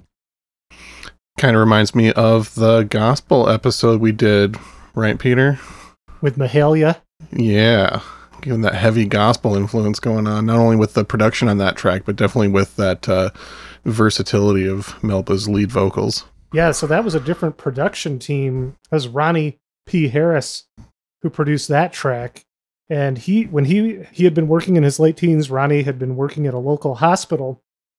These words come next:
Speaker 2: and he saw Melba Moore on television being interviewed, and this inspired him to reach his dreams, his goals of creating and producing artists. So this was probably for him,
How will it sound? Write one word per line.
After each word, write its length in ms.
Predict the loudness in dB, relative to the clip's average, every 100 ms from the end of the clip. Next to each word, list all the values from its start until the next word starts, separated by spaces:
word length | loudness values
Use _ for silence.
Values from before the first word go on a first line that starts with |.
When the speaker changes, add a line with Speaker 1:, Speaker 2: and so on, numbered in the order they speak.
| _ _
Speaker 2:
and 140 | -2 0
he 40 |
saw 240 | 2 2
Melba 320 | 4 2 2 2
Moore 460 | 2 0 0 -4 _ _ _ -10
on 180 | -8 -6
television 720 | -2 0 2 2 2 -2 -6 -6
being 260 | -2 -2
interviewed, 600 | -2 -2 -2 -2 -6 -6 -8
and 240 | -8 -4
this 160 | -4 -4
inspired 540 | -8 -4 0 0 0
him 400 | -4 -6 -6 -10 _ _ _ _ _ -10
to 120 | -2
reach 260 | 0 0 -2
his 180 | -8
dreams, 720 | -6 -2 2 4 2 0 -6 _ _
his 220 | -6 -6 0
goals 560 | 4 4 4 0 -6 -12 _ _ _ -8
of 140 | -8
creating 400 | 0 2 2 0
and 100 | -2
producing 500 | -4 0 0 0 -4
artists. 460 | -2 -2 -2 -2 -4
So 280 | -2 -4 -2
this 200 | -2 -2
was 120 | -6
probably 440 | -4 -4 -4 -8
for 200 | -10 -6
him, 400 | 0 0 0 -4